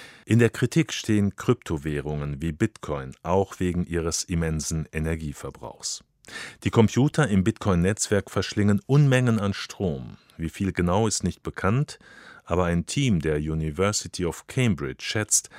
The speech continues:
dass es pro Jahr etwa einhundertzweiundvierzig Terawattstunden sind. Das ist etwas mehr als ganz Norwegen pro Jahr verbraucht.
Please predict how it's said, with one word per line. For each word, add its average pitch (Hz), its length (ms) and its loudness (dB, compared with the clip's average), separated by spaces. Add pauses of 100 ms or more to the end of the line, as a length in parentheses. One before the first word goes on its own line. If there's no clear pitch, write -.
(280)
dass - 180 2
es - 160 2
pro 123 320 -2
Jahr 101 300 2
etwa 90 360 -2
einhundertzweiundvierzig 98 1700 0
Terawattstunden 82 1040 -2
sind. 107 360 2 (480)
Das 107 160 2
ist - 180 -2
etwas - 340 0
mehr 107 220 2
als 92 260 0
ganz 113 380 0
Norwegen 85 540 0
pro - 200 -4
Jahr 92 240 0
verbraucht. - 720 -14